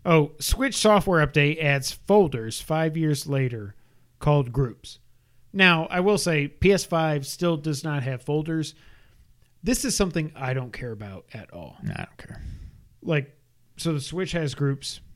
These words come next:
Speaker 1: Cool.
Speaker 2: Uh, yeah.
Speaker 1: I don't care. I, I just don't care. Oscar Isaac says that they are searching, quote, "like Solid Snake," end quote, for the story for the movie. So, is this
Speaker 2: I have
Speaker 1: actually
Speaker 2: thoughts.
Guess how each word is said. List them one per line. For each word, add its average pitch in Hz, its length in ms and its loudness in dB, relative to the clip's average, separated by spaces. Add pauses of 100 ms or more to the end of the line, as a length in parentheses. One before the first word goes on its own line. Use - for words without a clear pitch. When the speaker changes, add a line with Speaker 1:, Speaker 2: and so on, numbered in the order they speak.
(220)
Speaker 1:
Cool. 110 240 -8 (760)
Speaker 2:
Uh, - 80 -18 (420)
yeah. 107 140 2
Speaker 1:
I 139 40 4
don't 127 180 2
care. 98 280 -14
I, 135 120 0 (120)
I 135 80 0
just 127 240 -6
don't 113 140 -12
care. - 180 -18 (880)
Oscar 180 360 2
Isaac 156 340 0
says 160 240 -2
that 151 140 -4
they 151 80 0
are 143 120 2
searching, 151 400 0
quote, 151 340 2
"like 147 280 -2
Solid 139 400 -6
Snake," 147 540 -2
end 131 180 -4
quote, 131 260 -4
for 147 140 -6
the 135 100 -6
story 156 320 0
for 147 160 -6
the 131 80 -4
movie. 110 360 -8 (280)
So, 160 400 4 (600)
is 151 140 2
this 214 200 -2
Speaker 2:
I - 100 -8
have 147 100 6
Speaker 1:
actually 196 160 6
Speaker 2:
thoughts. 104 600 4